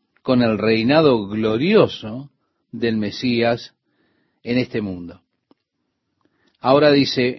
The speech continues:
"Vosotros sois los hijos de los profetas y del pacto que Dios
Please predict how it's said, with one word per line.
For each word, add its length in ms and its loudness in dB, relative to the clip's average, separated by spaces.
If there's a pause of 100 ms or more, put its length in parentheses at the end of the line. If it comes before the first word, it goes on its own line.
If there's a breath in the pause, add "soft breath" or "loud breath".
"Vosotros 840 0 (100)
sois 680 0 (520)
los 320 0
hijos 260 -2
de 80 0
los 120 -2
profetas 680 -2 (420 soft breath)
y 140 0
del 300 4 (120)
pacto 800 0
que 200 0
Dios 580 2